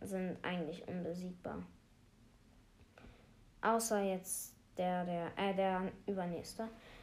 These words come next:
Platz drei ist Tick. Tick kann überall seinen Kopf hin tun und, ja, das Gadget bringt ihm nichts. Äh, kann überall seinen Kopf hin tun und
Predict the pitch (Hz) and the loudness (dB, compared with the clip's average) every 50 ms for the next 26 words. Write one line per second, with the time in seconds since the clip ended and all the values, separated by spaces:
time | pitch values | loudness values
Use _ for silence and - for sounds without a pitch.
0 | - - - - - 254 247 247 247 - - 240 233 247 254 262 262 269 269 254 | -20 -18 -4 4 6 8 8 8 6 0 -2 4 8 10 10 12 12 12 10 8
1 | - - 208 214 202 208 - - - - - - - - - - - - - - | 8 6 6 6 6 4 2 -2 -2 -4 -6 -8 -10 -12 -18 -20 -20 -20 -20 -20
2 | - - - - - - - - - - - - - - - - - 269 294 - | -20 -20 -20 -20 -20 -20 -20 -20 -20 -20 -20 -20 -20 -18 -8 0 4 4 4 4
3 | - - - - - - - - - - - - - - - - - - - - | 2 -2 -12 -16 -20 -20 -20 -20 -20 -20 -20 -20 -20 -20 -20 -20 -20 -20 -16 -14
4 | - - - - - - 320 349 349 - - 269 247 247 254 285 330 370 370 302 | -14 -14 -14 -4 2 4 4 4 4 2 2 2 4 4 6 6 8 10 10 10
5 | - 269 277 277 285 277 269 269 285 285 277 277 - 254 233 226 226 - - - | 10 8 8 6 4 2 2 2 2 0 2 2 2 2 2 2 0 -2 -4 -10
6 | - - - - - 247 240 240 247 247 240 226 220 214 214 208 202 202 - - | -16 -18 -14 -8 -4 0 0 2 2 2 2 4 4 4 4 4 2 0 -4 -12
7 | - - - - - - - - - - - - - - - - - - - - | -18 -20 -20 -20 -20 -20 -20 -20 -20 -20 -20 -20 -20 -20 -20 -20 -18 -18 -18 -16
8 | - - - - - - - - - - - 202 202 196 185 185 - - - 214 | -18 -18 -18 -20 -20 -20 -20 -12 -6 -2 -2 0 0 0 0 -2 -2 -2 0 0
9 | 214 214 220 208 214 220 214 208 208 208 202 202 196 196 208 247 285 - - - | 0 0 -2 -2 0 2 2 2 2 2 2 2 2 2 2 2 0 -2 -6 -10
10 | - - - - - - - - - - - - - - - 202 214 214 214 214 | -10 -10 -10 -10 -14 -16 -16 -16 -16 -18 -20 -16 -6 0 4 4 6 6 6 6
11 | 220 214 - 262 262 254 330 381 381 349 330 302 311 302 302 294 285 285 285 302 | 4 4 4 6 8 8 10 12 12 12 12 10 8 8 6 6 6 6 6 4
12 | 285 285 277 254 247 254 254 247 240 240 240 233 | 4 4 4 2 4 4 6 6 6 6 4 2